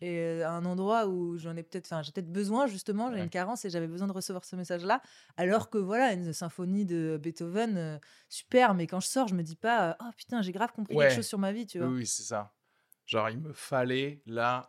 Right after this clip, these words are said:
Speaker 2: la
Speaker 1: <laughs>
Speaker 2: va-, la Valkyrie de Wagner. <laughs>
Speaker 1: Putain,
Speaker 2: En
Speaker 1: la
Speaker 2: vrai,
Speaker 1: Valkyrie.
Speaker 2: parfois, il te faut <laughs> la Valkyrie de Wagner, tu sais, avant
Speaker 1: Oui.
Speaker 2: de, avant de, tu sais, d'aller
Speaker 1: De
Speaker 2: au
Speaker 1: monter sur
Speaker 2: Vietnam.
Speaker 1: scène.
Speaker 2: Oui.
Speaker 1: <laughs> Avant d'aller
Speaker 2: C'est
Speaker 1: au
Speaker 2: pareil,
Speaker 1: Vietnam.
Speaker 2: Vietnam, le monter sur scène, c'est pareil.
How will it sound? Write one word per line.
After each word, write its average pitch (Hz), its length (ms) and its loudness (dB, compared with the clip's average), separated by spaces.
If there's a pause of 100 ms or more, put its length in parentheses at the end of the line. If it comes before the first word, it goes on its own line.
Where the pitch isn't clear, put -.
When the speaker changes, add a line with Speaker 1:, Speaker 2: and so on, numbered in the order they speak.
Speaker 2:
la - 180 0
Speaker 1:
<laughs> - 0 -
Speaker 2:
va-, 381 180 10 (380)
la 120 120 2
Valkyrie 120 540 -2
de 370 80 4
Wagner. - 440 8
<laughs> 320 760 6 (360)
Speaker 1:
Putain, 220 140 0
Speaker 2:
En - 0 -
Speaker 1:
la 165 80 10
Speaker 2:
vrai, - 0 - (140)
Speaker 1:
Valkyrie. 220 60 8
Speaker 2:
parfois, 262 400 10
il 196 80 4
te 156 140 6
faut 151 300 8
<laughs> - 120 2
la 220 60 12
Valkyrie 214 640 -6
de 214 100 6
Wagner, 208 320 2 (120)
tu - 80 -12
sais, - 240 -2
avant 139 200 6
Speaker 1:
Oui. - 180 8
Speaker 2:
de, 123 200 2 (560)
avant 120 240 0
de, 107 340 0
tu - 60 -14
sais, 127 120 -2
d'aller 117 180 0
Speaker 1:
De 208 40 6
Speaker 2:
au 214 40 6
Speaker 1:
monter 135 180 4
sur - 100 0
Speaker 2:
Vietnam. - 260 6
Speaker 1:
scène. 156 100 -2
Speaker 2:
Oui. 180 160 6
Speaker 1:
<laughs> 330 1040 4
Avant 233 240 -2
d'aller 190 160 4
Speaker 2:
C'est 185 40 -4
Speaker 1:
au - 20 4
Speaker 2:
pareil, 190 260 10
Speaker 1:
Vietnam. 220 380 6
Speaker 2:
Vietnam, 214 120 0
le 185 80 2
monter 180 280 0
sur 175 160 0
scène, 170 180 -6
c'est 160 60 -8
pareil. 135 220 2